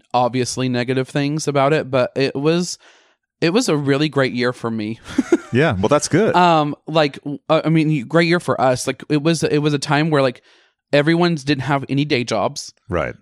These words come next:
Speaker 1: You know, we were all working on our art and didn't have to think about anything else.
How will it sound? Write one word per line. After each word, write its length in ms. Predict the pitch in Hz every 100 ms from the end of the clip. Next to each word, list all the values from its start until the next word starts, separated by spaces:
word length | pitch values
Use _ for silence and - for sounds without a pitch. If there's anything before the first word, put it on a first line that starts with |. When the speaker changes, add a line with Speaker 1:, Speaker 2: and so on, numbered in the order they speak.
| -
Speaker 1:
You 100 | 147
know, 160 | 127
we 160 | 117 131
were 160 | 127 -
all 600 | 131 127 123 123 127 131 _ _ _ _ -
working 380 | 143 131 123 117
on 80 | -
our 180 | 110
art 460 | - 90 78 - - _ _ _ _ _ _
and 420 | 143 123 - 139
didn't 160 | 131 131
have 160 | 131 127
to 80 |
think 300 | 120 143 123
about 260 | 123 113 110
anything 460 | 120 117 - 110 -
else. 440 | 80 - - -